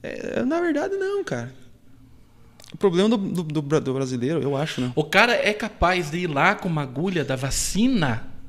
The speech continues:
Speaker 1: É, eu tava vendo isso agora
Speaker 2: Que
Speaker 1: lá.
Speaker 2: be-, cri-, não, isso daí, pois é, no começo eu achei que era boato,
Speaker 1: É.
Speaker 2: mas diz que é verdade mesmo.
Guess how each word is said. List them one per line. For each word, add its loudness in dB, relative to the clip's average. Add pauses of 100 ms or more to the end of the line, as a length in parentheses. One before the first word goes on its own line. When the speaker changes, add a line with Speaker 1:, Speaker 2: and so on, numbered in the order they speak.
(300)
Speaker 1:
É, 0
eu 2
tava 12
vendo 12
isso 8
agora 6
Speaker 2:
Que 4
Speaker 1:
lá. 2
Speaker 2:
be-, -4 (260)
cri-, -2
não, -2
isso -6
daí, -4
pois -4
é, 0
no -2
começo -2
eu -4
achei -6
que -8
era -2
boato, -6 (160)
Speaker 1:
É. -2
Speaker 2:
mas -4 (840)
diz -12
que -8
é -4
verdade -2
mesmo. -4